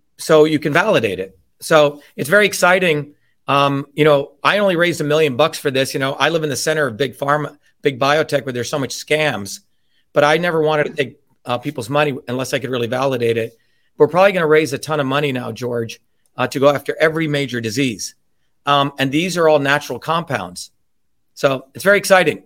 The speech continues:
but it's taken us sixteen years to get here. And we very quietly had to publish in all the leading journals. And we're disease agnostic. Just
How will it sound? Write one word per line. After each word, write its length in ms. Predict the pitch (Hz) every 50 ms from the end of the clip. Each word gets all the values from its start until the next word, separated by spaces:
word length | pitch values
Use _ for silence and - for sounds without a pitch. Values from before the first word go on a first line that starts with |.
| _ _ _ _ _ _ _
but 140 | - 151 160
it's 80 | 156 151
taken 240 | - 202 208 214 202
us 120 | 170 -
sixteen 400 | - 175 175 - - 170 160 151
years 200 | 160 180 175 -
to 80 | - 135
get 200 | 123 160 175 175
here. 400 | 151 139 117 110 110 113 117 - _ _ _ _ _ _
And 100 | - 143
we 100 | 143 147
very 520 | 139 120 120 113 143 175 185 185 180 160 135
quietly 640 | - - - 160 160 160 170 170 170 175 151 143 135
had 200 | 139 139 139 -
to 60 | 143
publish 640 | - - - 165 165 156 147 135 120 - - - _ _ _ _ _ _ _ _ -
in 120 | - 143
all 160 | 147 147 147 147
the 100 | 139 127
leading 320 | 131 147 147 139 139 127
journals. 480 | 107 135 151 156 156 139 113 110 - - _ _ _ -
And 180 | - 147 156 151
we're 140 | 180 208
disease 420 | 180 143 180 160 151 196 190 160 151
agnostic. 560 | 156 147 139 151 156 165 160 - - 135 -
Just 280 | - 160 160 - -